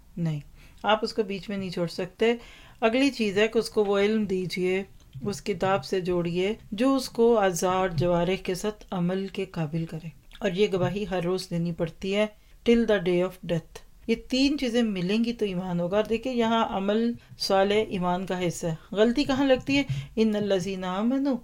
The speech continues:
व अमिलुस सालिहात में हम वो को अलग करते हैं कि बस ईमान लाओ और अमल साले करो, हालांकि अमल साले part of the ईमान है।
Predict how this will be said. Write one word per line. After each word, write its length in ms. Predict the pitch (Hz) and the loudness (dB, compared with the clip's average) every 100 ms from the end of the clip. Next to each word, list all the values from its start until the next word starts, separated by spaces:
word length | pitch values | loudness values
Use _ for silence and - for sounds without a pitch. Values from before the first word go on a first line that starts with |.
| - | -8
व 100 | 208 214 | 2 4
अमिलुस 560 | 226 226 214 208 196 | 6 4 4 2 -2
सालिहात 640 | - 175 180 170 175 180 175 | -2 0 0 0 0 -2 -4
में 80 | 190 | -6
हम 160 | 196 | -4
वो 300 | 180 170 185 | 0 2 4
को 140 | 208 214 | 2 2
अलग 260 | 196 208 | 2 2
करते 320 | - 202 - | 2 0 0
हैं 200 | 226 247 240 - | 2 2 0 2
कि 80 | |
बस 200 | 220 240 | 6 6
ईमान 420 | 247 226 196 220 247 | 4 0 2 4 4
लाओ 280 | 269 294 - | 4 2 0
और 80 | 214 | 2
अमल 240 | 214 208 202 | 4 4 0
साले 340 | 190 175 175 | 0 0 0
करो, 320 | 175 160 160 - - | 0 -2 -4 -8 -6
हालांकि 380 | - 233 262 254 | 2 4 4 2
अमल 280 | 214 233 247 | 2 2 2
साले 520 | 226 190 185 190 226 262 - - | -2 -2 0 0 0 -4 -12 0
part 240 | 180 185 | 2 2
of 160 | 175 160 | 0 0
the 160 | 185 294 - | -2 -4 -4
ईमान 420 | 208 175 160 156 | -6 -2 0 0
है। 180 | 151 160 | -2 -8